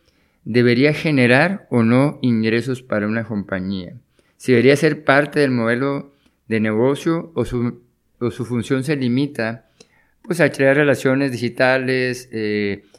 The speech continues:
generar engagement, eh, generar contenido, mantener a la comunidad, eh, atenta a la página o al negocio, ¿verdad? Y bueno,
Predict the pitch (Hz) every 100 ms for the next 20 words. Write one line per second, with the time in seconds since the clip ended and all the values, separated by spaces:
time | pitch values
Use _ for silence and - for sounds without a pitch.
0 | _ - 123 120 120 123 117 120 127 123
1 | 123 120 120 117 117 _ _ _ - 110
2 | 113 113 113 107 117 117 117 131 123 117
3 | 117 123 123 123 120 120 _ _ _ -
4 | 113 107 117 120 131 123 117 110 107 107
5 | 113 120 117 _ _ 107 104 104 104 101
6 | - 120 135 - 123 120 123 _ _ -
7 | _ _ _ 107 104 98 101 - 135 139
8 | 139 127 123 120 120 - _ - 107 98
9 | 95 98 95 90 - 95 107 127 _ _
10 | _ _ - 143 202 170 -